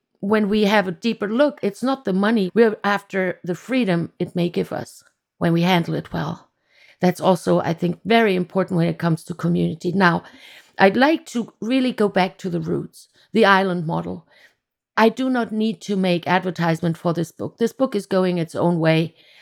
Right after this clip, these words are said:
I wrote it, I authored it. That's all I have to do with the book.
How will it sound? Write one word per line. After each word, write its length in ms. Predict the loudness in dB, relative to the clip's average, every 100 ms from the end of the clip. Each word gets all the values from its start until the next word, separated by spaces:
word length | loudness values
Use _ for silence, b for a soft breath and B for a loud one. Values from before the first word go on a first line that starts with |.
| b
I 120 | 4
wrote 320 | 4 2 0
it, 100 | -2
I 140 | -2 0
authored 460 | 0 -2 -6 -8
it. 200 | -6 -8 _
That's 220 | -4 -4
all 320 | -2 0 0 0
I 120 | -2
have 220 | -2 -6
to 80 | -10
do 140 | -4 -4
with 180 | -4
the 60 | -8
book. 420 | -8 -8 -8 -18